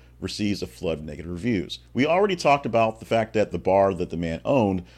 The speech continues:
um, was a gay bar that was friendly to drag shows, or gay friendly, you say, it had drag shows, so family values be damned on that end. Now, his Yelp reviews are pretty much bad because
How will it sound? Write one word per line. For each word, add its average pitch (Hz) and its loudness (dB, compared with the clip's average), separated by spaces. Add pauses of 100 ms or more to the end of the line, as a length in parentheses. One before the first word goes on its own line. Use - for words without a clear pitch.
(120)
um, 90 0
was 87 0
a 80 -2
gay 80 -4
bar 110 6
that 87 -2
was 85 -8
friendly 85 -8
to 78 -12
drag 71 -10
shows, 123 2
or 87 -8
gay 80 -4
friendly, 110 -2
you 80 -10
say, 78 -8
it 76 -6
had 73 -10
drag 67 -12
shows, 78 -10
so 78 -8 (280)
family 95 -4
values 78 -4
be 78 -14
damned 73 -10
on 78 -12
that 98 2
end. 80 -8 (440)
Now, 175 2 (600)
his 120 -2
Yelp 123 2
reviews 85 -2
are 82 -2
pretty 104 -8
much 98 -6 (360)
bad 78 -2
because 78 -8